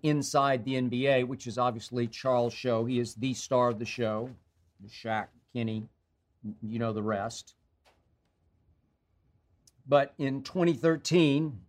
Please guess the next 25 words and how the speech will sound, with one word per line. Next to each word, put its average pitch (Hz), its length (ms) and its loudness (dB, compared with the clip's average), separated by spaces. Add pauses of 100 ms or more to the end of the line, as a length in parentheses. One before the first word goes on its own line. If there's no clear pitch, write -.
(160)
Charles 147 360 2
said 147 380 2
on 160 240 4
Inside 147 540 0
the 135 120 -4
N 127 120 -2
B 123 200 0
A, 123 300 0 (1800)
"If 143 160 2
I 196 120 6
could 208 200 -2
get 190 200 2
Skip - 360 -2
Bayless 180 520 2 (120)
in 156 140 0
a 147 120 0
room, 139 680 2 (300)
you'd 180 240 4
need 175 340 4
D 202 240 8
N 175 160 6
A 143 380 4
to 151 100 0
find 165 420 2
out 151 340 2